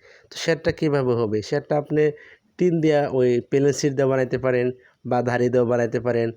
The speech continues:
বা কার্টুন দিয়েও বানাইতে পারেন। অবশ্য সেটা লম্বাই হতে হবে, মানে খাড়া, যেটাকে বলে খাড়াই হতে হবে, কমপক্ষে এক হাত। এক হাতের বেশি হলে আবার সমস্যা হতে পারে, বায়ু, আবহাওয়া আসা যাওয়া করতে পারবে না, মুরগিগুলো সুস্থ হয়ে যাবে।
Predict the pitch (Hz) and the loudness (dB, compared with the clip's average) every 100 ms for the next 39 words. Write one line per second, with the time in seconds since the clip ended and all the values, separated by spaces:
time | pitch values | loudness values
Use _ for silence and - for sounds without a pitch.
0 | - 123 113 127 123 131 117 110 107 104 | -8 -8 -6 -6 -2 -2 0 -2 -2 -4
1 | 101 104 107 107 127 127 135 156 131 147 | -6 -6 -6 -6 -6 -4 -4 -6 -4 -2
2 | 180 214 214 - - - - 123 120 131 | 0 0 -2 -18 -20 -20 -6 0 2 2
3 | 135 139 139 127 123 113 110 120 127 - | 2 2 0 0 -2 0 0 0 -2 -2
4 | 135 131 107 107 110 117 117 110 101 104 | -2 0 -2 -6 -6 -4 -2 -2 -2 -6
5 | - 123 127 123 127 131 135 139 156 180 | -4 0 0 0 -2 -2 0 0 0 -2
6 | - _ - - - 165 175 165 175 165 | -6 _ -20 -20 -2 0 0 0 -2 -2
7 | - - 139 - - 113 - - - - | -6 -2 -2 -2 -6 -6 -8 -14 -20 -20
8 | _ - 151 170 170 156 156 175 170 156 | _ -4 -2 0 0 0 0 0 0 2
9 | 139 135 - 131 120 - 120 120 127 120 | 2 0 -2 -2 -4 -4 -6 -4 -4 -4
10 | 113 117 123 127 127 123 - _ - 120 | -6 0 2 4 4 2 -2 _ -6 -2
11 | 127 117 117 117 120 117 127 123 123 120 | -2 -2 0 -2 -4 -8 -4 0 0 0
12 | 131 143 120 120 113 120 120 _ _ _ | -2 -2 -2 0 0 -2 -4 _ _ _
13 | - 131 131 120 120 - 113 - 113 107 | -4 0 2 2 0 -2 -8 -4 -2 0
14 | 104 101 | -2 -4